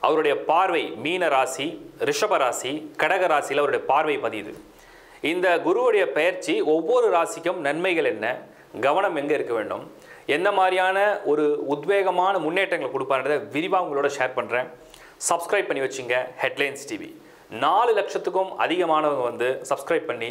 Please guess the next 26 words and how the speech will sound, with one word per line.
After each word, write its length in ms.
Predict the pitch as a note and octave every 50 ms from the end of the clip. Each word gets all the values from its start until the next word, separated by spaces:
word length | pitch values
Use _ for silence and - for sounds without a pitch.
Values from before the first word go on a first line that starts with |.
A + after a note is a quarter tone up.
| C3+ C3 -
ஃபாலோ 200 | C#3+ C#3 C#3+ C#3+
பண்றாங்க. 460 | C#3+ B2+ A2+ A2+ A2 G#2+ G#2+ A#2+ - - - - - - - - -
உங்களோட 200 | B2 B2 B2 A#2+ -
ஃப்ரெண்ட்ஸோட, 440 | - D#3+ F3 F3+ E3+ D#3 D#3 C#3+ C#3 C#3 C#3 C#3 - -
ரிலேஷன்ஸோட 680 | A#2+ C#3+ D#3 D3+ D#3 C3+ A2 B2 A#2+ A#2+ A#2+ - - - - -
share 200 | C3 B2 A#2+ -
பண்ணுங்க. 300 | - G2+ F#2 E2+ F2 E2 - - - - - A2+ B2+
விருச்சிக 380 | E3+ G#3+ - - G#3+ F#3 F3+
ராசி 420 | E3 E3 D#3+ D3+ D3+ E3 E3 D#3+ D3
குரு 200 | D3 D3+ E3+ E3+ -
பெயர்ச்சி 380 | D3+ C#3+ C3+ C3 - - A2+ A#2+ A2
இரண்டாயிரத்தி 360 | A2+ B2 B2 C#3 G#2+ G2+ - - A#2+
பதினெட்டாவது 380 | A2+ B2 B2+ - A#2 A2 - G#2
வருடம். 360 | G2 G2+ - - - - - - - - - - - - - -
இந்த 100 | - C#3
அக்டோபர் 360 | D3+ - - A3+ G#3+ G#3 G3 -
மாசத்துல 320 | E3 E3 D#3 D3+ D3+ D#3 D3
நடக்கக்கூடிய 500 | C#3 C#3 C#3 C#3+ C3+ C3+ C3 B2+ B2 A#2+
குரு 180 | B2 C3 D#3
பெயர்ச்சி 500 | D3+ - C#3 C3 B2+ - - - A#2+ A#2+ B2+ D3 - C#3+
இது 100 | D3 F#3
வரைக்கும் 320 | F#3 F3+ E3+ E3+ G3+ F3 D3+
விருச்சிகம்க்கு 580 | D#3 D#3+ D#3+ - F#3+ E3 D3 C3 - - A#2 A#2+ D3+ D#3 - - - - - - - - - - -
விரயஸ்தான-, 600 | C3 C3+ E3 F3+ F#3 F3+ - D#3 D3 C#3+ C3+ B2+ A#2
விரயஸ்தானத்துல 720 | B2+ C#3+ F#3 F#3+ - - - D3 C#3 B2+ B2 C#3 C3 -
குரு. 200 | - A#2+ A#2+ B2